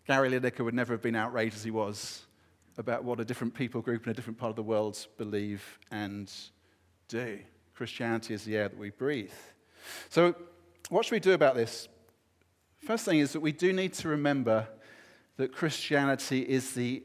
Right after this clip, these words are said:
air that we breathe. When we see these assumptions in play, when we see people just assuming certain moral viewpoints,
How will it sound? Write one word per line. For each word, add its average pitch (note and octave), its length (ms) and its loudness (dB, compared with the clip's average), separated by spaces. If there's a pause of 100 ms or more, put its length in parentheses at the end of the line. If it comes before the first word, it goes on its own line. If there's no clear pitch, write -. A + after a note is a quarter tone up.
(100)
air B2 300 4
that A2+ 180 -6
we A#2+ 200 -4
breathe. G#2+ 480 0
When C#3+ 120 2
we F#3 120 4
see A#3 460 2
these G#3+ 220 0
assumptions E3+ 640 0
in D3 120 0
play, A#2 260 2
when B2 80 2
we E3 120 2
see G3 240 0
people F3+ 280 -4
just D#3 260 0 (420)
assuming F#3 920 4
certain D#3+ 420 4
moral D3 300 6
viewpoints, B2 920 -2